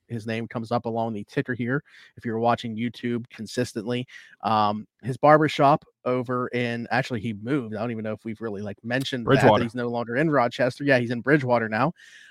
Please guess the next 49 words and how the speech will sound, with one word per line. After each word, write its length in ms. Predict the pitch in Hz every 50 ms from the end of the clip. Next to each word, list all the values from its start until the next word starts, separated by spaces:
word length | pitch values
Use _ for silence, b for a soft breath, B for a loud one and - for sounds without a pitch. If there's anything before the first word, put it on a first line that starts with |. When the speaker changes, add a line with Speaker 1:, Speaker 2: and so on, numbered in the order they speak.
| B B -
Speaker 1:
Um, 480 | 117 123 123 120 117 117 117 117 120 - -
is 100 | 123 -
going 220 | 139 131 131 127
to 80 | 127 117
be 160 | 127 127 123
the 100 | 120 117
official 240 | - - 117 110 -
drop-off 540 | - 120 120 117 117 - 120 113 113 -
location 600 | 127 117 113 - - 127 110 113 - - 117 110
for 200 | - - 113 110
any 160 | 110 110 113 107
donations 600 | 117 110 110 107 107 110 110 - - 107 107 107
that's 220 | 117 98 - -
monetary, 720 | 120 120 117 120 117 113 - - 131 120 117 117 120 113
or 260 | - 117 120 123 117
if 100 | 110 -
you 120 | - 120 113
want 160 | 113 117 -
to 160 | - - 120
adopt 380 | 113 104 - 117 110 107 110 -
a 40 | 107
child 320 | - - 120 113 107 101
from 160 | - - 120
the 60 | 113 104
tree 200 | - - 123 101
yourself, 440 | 92 - - - 156 156 160 160 - b b b b b b
you 80 | - 113
can 100 | 120 113
drop 280 | - 120 117 113 -
off 300 | - 117 110 107 107 -
what 100 | 117 98
you 80 | 104 104 _
purchase 420 | - - 139 139 - - 123 117 -
there, 320 | - 117 113 117 117 - -
and 300 | 110 110 110 104 104 -
Kaylee 280 | _ - 120 117 113
and 100 | 110 107
I 260 | 104 107 107 107 110 107
and 100 | 110 107
Christian 580 | - - 110 104 - - - 113 107 107 107 110 _ _ _ -
and 80 | 107 104
his 100 | 95 107
wife 140 | 101 104
Hannah 260 | - 160 175 165 165 165 B B B B B -
will 80 | 123 127
take 220 | - 127 113 -
it 80 | - -
from 100 | 123 104
there. 220 | 87 62 - -